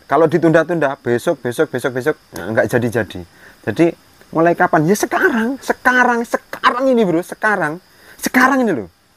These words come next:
Bela-, berangkat, berangkat. Nggak usah tunggu nanti-nanti. Pokoknya sekarang ya sekarang gitu.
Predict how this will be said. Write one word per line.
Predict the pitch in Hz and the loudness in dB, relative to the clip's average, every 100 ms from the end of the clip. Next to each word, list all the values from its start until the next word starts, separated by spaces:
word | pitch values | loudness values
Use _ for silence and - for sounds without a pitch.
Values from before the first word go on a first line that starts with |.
| _ _ _ | _ _ _
Bela-, | 143 170 151 | 0 2 2
berangkat, | 156 165 131 117 - _ | 0 0 0 -4 -6 _
berangkat. | - 127 117 92 - _ _ _ _ _ _ _ _ _ _ _ - | -6 -6 -6 -10 -14 _ _ _ _ _ _ _ _ _ _ _ 2
Nggak | 135 | 2
usah | 180 170 | 2 0
tunggu | 175 156 | 2 2
nanti-nanti. | 165 156 156 143 120 | 0 -2 -4 -4 -4
Pokoknya | 147 185 220 | -2 -2 -2
sekarang | - 170 170 185 | -2 0 0 0
ya | 120 | -2
sekarang | - 190 143 107 | -4 -4 -4 -8
gitu. | 90 85 | -12 -16